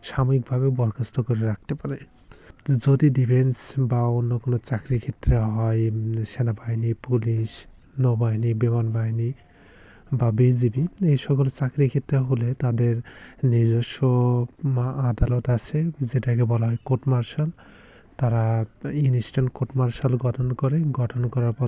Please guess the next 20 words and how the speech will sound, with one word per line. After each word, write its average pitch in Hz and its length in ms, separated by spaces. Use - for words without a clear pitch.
তদন্ত 123 380
করে, 127 340
তদন্ত 135 360
করে 131 360
এর 135 80
সাথে 135 300
সম্পৃক্ত 131 560
কিনা 139 460
সে - 220
অনুযায়ী 120 560
তার 123 160
বিরুদ্ধে 113 320
ব্যবস্থা 110 460
নেওয়া 110 220
হয়। - 300
বলতে 135 340
পারেন 165 280
অধিদপ্তর 139 600
মন্ত্রণালয়ের 123 680
সাইটে 120 520